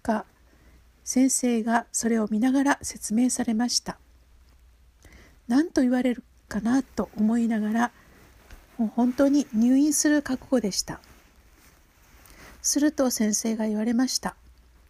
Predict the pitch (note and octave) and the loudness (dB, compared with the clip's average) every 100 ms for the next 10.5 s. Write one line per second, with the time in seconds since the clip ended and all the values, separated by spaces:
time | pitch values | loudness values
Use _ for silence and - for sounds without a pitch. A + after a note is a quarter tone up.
0 | - - - - _ - A3 D4+ F4 D#4 | -20 -20 -20 -20 _ -2 2 2 2 0
1 | - B3+ A#3+ A3+ G#3 G3+ G3+ G#3 A3 A#3 | 0 -2 -2 -2 -2 -2 -2 0 0 0
2 | - _ _ _ _ _ _ _ _ - | -2 _ _ _ _ _ _ _ _ -8
3 | G#3+ G3+ A3 A3+ B3+ C#4+ C#4 A3+ A3 A#3 | -6 0 -2 0 0 2 2 2 -2 -4
4 | - A3 - - G3+ - B3+ D#4 D#4+ D4+ | 0 -2 -2 -6 -6 0 2 2 2 0
5 | D4 D4+ C#4 C#4+ - - A#3 - - - | 2 0 2 -2 -4 -4 -6 -6 -20 -8
6 | F3 A3+ B3 C#4+ C#4 B3 G#3 A3+ A3 _ | -2 2 2 2 2 0 0 -2 -4 _
7 | _ _ _ _ _ - - - B3+ - | _ _ _ _ _ -12 -2 0 0 0
8 | - A#3 C4+ C4+ - C#4 D4 C#4 C4 C4 | 0 2 4 2 0 2 4 4 0 0
9 | C4 B3 B3 - - A#3+ C#4+ D4+ - D4 | 0 0 -2 -4 -2 0 0 0 2 2
10 | D4+ - A#3 A#3+ | 2 0 0 0